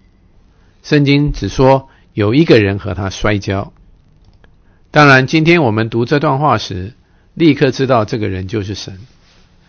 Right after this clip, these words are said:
但是在开始摔跤的时候，雅各并不知道这个人就是神。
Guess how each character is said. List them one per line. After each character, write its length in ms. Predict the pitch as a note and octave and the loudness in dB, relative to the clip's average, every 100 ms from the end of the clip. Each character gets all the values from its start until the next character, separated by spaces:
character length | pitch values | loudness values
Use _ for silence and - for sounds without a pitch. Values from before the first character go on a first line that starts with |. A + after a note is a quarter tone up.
| _ _ _ | _ _ _
但 180 | D#3 C#3+ | 0 2
是 220 | D#3 A#2+ | 0 0
在 180 | D#3+ C3+ | 0 -2
开 280 | - F3+ | -2 -2
始 160 | F#3 A2 | -2 -4
摔 240 | - D#3 | -2 -2
跤 180 | D#3 E3 | -2 -2
的 120 | D3 | -4
时 200 | B2+ G#2+ | -6 -8
候， 340 | G2 B2 F#2 - _ _ _ _ | -8 -6 -8 -12 _ _ _ _
雅 200 | G2+ F#2+ | -8 -6
各 240 | F#2+ D3 | -2 -2
并 240 | A2 F3 D3 | -2 -4 -4
不 140 | D#3 | -6
知 180 | D3+ E3+ | -4 -2
道 200 | E3+ A#2+ | 0 0
这 120 | C3+ | -2
个 120 | B2 | -2
人 200 | F#2+ F2+ | -2 -4
就 140 | F#2 G2+ | -4 -4
是 120 | G2+ | -4
神。 260 | - - | -8 -12